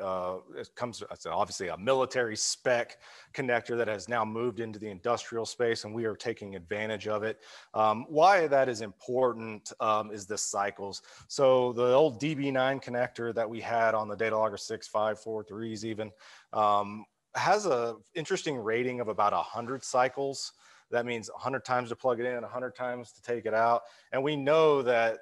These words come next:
it lasts much longer than that, but just as an example of the difference,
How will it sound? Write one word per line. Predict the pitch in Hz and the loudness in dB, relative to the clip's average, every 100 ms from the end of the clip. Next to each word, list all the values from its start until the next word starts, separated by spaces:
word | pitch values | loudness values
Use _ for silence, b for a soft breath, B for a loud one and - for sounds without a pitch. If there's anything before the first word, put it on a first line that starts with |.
| _ - | _ -4
it | 131 110 | -2 2
lasts | 117 113 - | 2 2 -4
much | 123 127 - | -4 -4 -4
longer | 113 117 123 117 | 0 2 2 -2
than | 95 95 | -4 -6
that, | 92 92 95 98 | -4 -4 -4 -8
but | 98 | -4
just | 147 135 - | -2 -4 -2
as | 123 117 | -2 -2
an | 113 | -4
example | 107 98 113 117 120 117 | -8 -8 -6 -4 -2 -4
of | 98 | -4
the | 98 | -10
difference, | 80 127 127 104 101 - | -2 -2 -2 -6 -10 -12